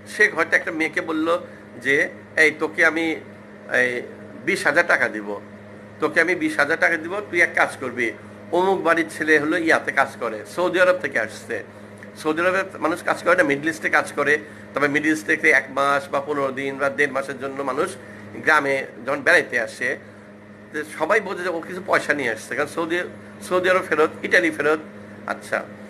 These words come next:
এই যে ইটালি ফেরত করোনা আসছে, এখন তা, একে ফাঁসাইলে হলে কিছু পয়সা পাওয়া যাবে। তখন ওই চেয়ারম্যান করে কি, কিছু কিছু মহিলাকে বলে,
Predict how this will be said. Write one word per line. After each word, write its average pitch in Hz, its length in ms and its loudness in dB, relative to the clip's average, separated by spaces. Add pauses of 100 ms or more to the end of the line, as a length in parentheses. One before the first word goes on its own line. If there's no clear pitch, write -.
(540)
এই 208 220 4
যে 208 280 4
ইটালি 185 260 2
ফেরত 185 320 0
করোনা 165 480 4 (400)
আসছে, 139 480 0 (840)
এখন 151 240 2 (120)
তা, 135 180 2 (320)
একে 175 200 2
ফাঁসাইলে 170 560 2
হলে 170 200 0
কিছু 175 220 -12
পয়সা 147 240 2
পাওয়া 123 180 -2
যাবে। 107 300 -8 (680)
তখন 196 320 -2 (120)
ওই 180 160 2 (100)
চেয়ারম্যান 180 400 4
করে 196 160 -4
কি, 196 280 -10
কিছু 160 200 -10
কিছু 175 140 -6
মহিলাকে 156 420 0
বলে, 127 380 0